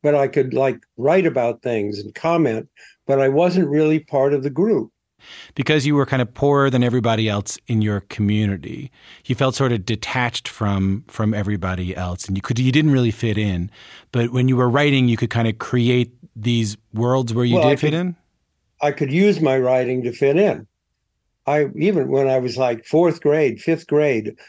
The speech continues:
Speaker 1: I would write these little magazines. I would put these magazines together, and I'd bring them into school and pass them around to everyone. That was my way of getting attention. People always ask me, they say, "Bob, was there a s-, teacher, a special teacher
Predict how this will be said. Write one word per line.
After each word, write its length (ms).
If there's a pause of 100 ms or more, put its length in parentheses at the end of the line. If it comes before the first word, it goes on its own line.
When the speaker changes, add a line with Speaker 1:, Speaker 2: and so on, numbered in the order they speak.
(140)
Speaker 1:
I 80
would 160
write 320
these 240
little 360
magazines. 880
I 100
would 120
put 200
these 220
magazines 680
together, 520 (380)
and 160
I'd 220
bring 260
them 160
into 240
school 460
and 180
pass 320
them 160
around 380
to 100
everyone. 520 (440)
That 80
was 160
my 240
way 280
of 120
getting 320
attention. 560 (720)
People 280
always 320
ask 340
me, 200
they 160
say, 160
"Bob, 440 (300)
was 180
there 200
a 20
s-, 180
teacher, 520
a 40
special 540
teacher 580